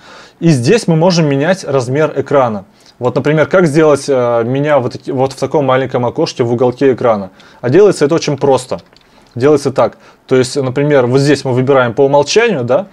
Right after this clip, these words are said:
Здесь как бы полная картинка у нас получается. И мы зажимаем левой кнопкой мыши вот этот уголок, держим Ctrl и тянем. И я делаю так, чтобы у меня экранчик занимал одну девятую экрана ровно. Таким образом я делаю так. И дальше левой кнопкой мыши перевожу,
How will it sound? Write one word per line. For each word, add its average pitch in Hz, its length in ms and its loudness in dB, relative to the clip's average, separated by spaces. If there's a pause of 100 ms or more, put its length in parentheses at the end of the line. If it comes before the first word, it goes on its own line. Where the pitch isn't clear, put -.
Здесь 180 220 2
как 143 160 0
бы 139 120 2
полная 147 300 0
картинка 123 500 -4
у 104 80 -4
нас 95 180 -8
получается. - 640 -10 (380)
И 185 360 0
мы 143 400 0 (280)
зажимаем 139 720 0
левой 139 260 2
кнопкой 143 300 -2
мыши 143 240 -2
вот 123 80 -2
этот 123 240 -2
уголок, 131 400 2 (180)
держим 143 440 0
Ctrl 165 500 0 (260)
и 214 140 0
тянем. 120 500 0 (640)
И 175 80 -2
я 185 240 4
делаю 160 300 4
так, 202 180 0
чтобы 151 300 0
у 143 60 2
меня 151 280 0
экранчик 180 400 -2
занимал 143 380 0
одну 165 180 0
девятую 139 420 0
экрана 127 300 0
ровно. 104 300 -2 (420)
Таким 160 260 0
образом 135 280 -2
я 135 80 4
делаю 127 240 2
так. 180 240 0
И 185 140 -2
дальше 180 320 2
левой 175 220 4
кнопкой 160 280 -2
мыши 180 240 2
перевожу, 143 580 2